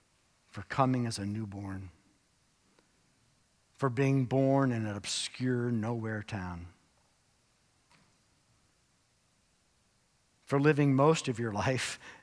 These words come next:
in, in absolute normality, even how you were born. And Jesus, thank you for making yourself vulnerable for us, and that you want to cover us in our vulnerability.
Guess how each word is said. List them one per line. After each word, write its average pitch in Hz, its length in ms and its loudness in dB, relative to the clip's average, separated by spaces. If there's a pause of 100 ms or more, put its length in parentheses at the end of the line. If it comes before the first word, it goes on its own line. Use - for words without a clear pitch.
(300)
in, 135 260 0
in 131 260 0
absolute 139 680 0
normality, 110 840 -4 (840)
even 120 240 -2
how 110 160 -4
you 104 180 -6
were 98 100 -8
born. 78 380 -12 (1700)
And 101 160 -6
Jesus, 107 440 -6
thank 123 260 -2
you 117 100 -4
for 104 120 -8
making 104 420 -4
yourself 101 480 -8
vulnerable 80 500 -12
for 78 260 -16
us, - 440 -16 (1600)
and 98 140 -4
that 98 60 -6
you 107 160 -6
want 104 160 -6
to - 160 -14
cover 87 340 -10
us - 200 -12
in 85 100 -10
our 82 160 -10
vulnerability. 76 720 -18